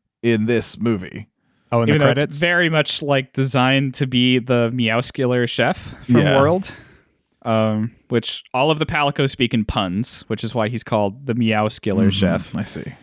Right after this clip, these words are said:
Speaker 3: Um, it's, uh, uh,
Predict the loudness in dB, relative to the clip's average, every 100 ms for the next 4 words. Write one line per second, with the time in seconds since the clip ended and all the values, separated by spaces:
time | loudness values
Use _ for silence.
0 | _ -4 0 0 0 -4 -6 -10 _ _
1 | _ _ _ _ _ _ _ -20 _ -6
2 | -2 -2 -4 -8 -6 0 2 2 2 0
3 | -2 -4 -4 -4